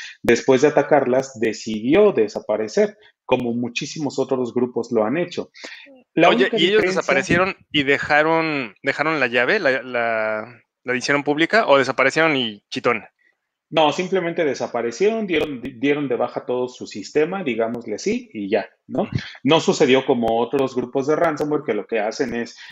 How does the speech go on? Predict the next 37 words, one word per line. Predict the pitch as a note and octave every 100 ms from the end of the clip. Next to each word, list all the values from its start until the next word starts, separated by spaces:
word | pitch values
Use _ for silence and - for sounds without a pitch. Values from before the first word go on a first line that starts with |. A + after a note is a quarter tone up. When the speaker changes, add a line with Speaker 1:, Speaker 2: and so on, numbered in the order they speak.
| -
Speaker 1:
algunos | B2 B2+ D3 D3 D3+
han | C3+ C3+ -
dado, | B2+ B2+ B2+ C3 B2
han | A#2+
hecho | A#2+ -
públicamente | B2 A#2 A#2+ A2+ A2 A2
la | A#2+
llave, | D#3+ G#3 F#3+ G3 G#3+
y | A#2+
una | A#2
vez | A#2 A2+
que |
hacen | A2+ A2+
públicamente | G#2+ A2+ A#2 A#2+ A#2 A2+ C3
la | C#3+
llave, | E3 D3+ D#3+
pues | - A2 A#2
los, | A2 G#2+ -
las | A2+ G#2
víctimas | E3+ G3+ - B2 C3 -
o | G#2
los | G2+ -
clientes, | C3 D3 D3+ C3
como | - G#2
ellos | G#2+ B2 C#3
le | C#3+
llaman, | E3+ C3+ C#3+ - - -
pues | - G3 -
pueden | - E3 E3 E3
descargar | B2 A2 - G#2+ A#2+ D3
esa | - D#3+
llave, | F3 E3+ D#3 E3
pueden | B2+ A#2 A2+
insertarla | G#2+ - G#2+ - D3 D#3 D#3
en | C#3
un | D3+
software | - D#3 D3+ D#3